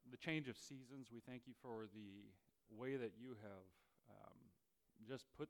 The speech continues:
the planets and the, the world into motion, Lord, and the things that come along with that. And, Lord, we live in a place where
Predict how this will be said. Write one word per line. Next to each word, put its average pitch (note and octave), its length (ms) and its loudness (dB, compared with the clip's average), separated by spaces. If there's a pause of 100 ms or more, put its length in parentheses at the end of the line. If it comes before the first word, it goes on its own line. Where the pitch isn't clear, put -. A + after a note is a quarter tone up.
(140)
the G#2 320 -2
planets A#2+ 400 -2
and A2 80 -6
the, G#2 180 -6 (540)
the G#2 80 -12 (240)
world B2 320 0
into G#2 160 -6
motion, G2+ 480 -8
Lord, G2 240 -12 (240)
and G2+ 320 -2 (480)
the A#2 80 -2
things B2 240 2
that G#2+ 160 2
come G#2+ 160 -4
along F#2+ 320 -4
with F2+ 160 -10
that. F#2+ 160 -12 (880)
And, G2+ 480 0 (560)
Lord, A#2+ 160 2
we A#2 80 2
live B2 160 2
in A2+ 80 0
a G2 160 -6
place B2 320 -6
where G2+ 240 -4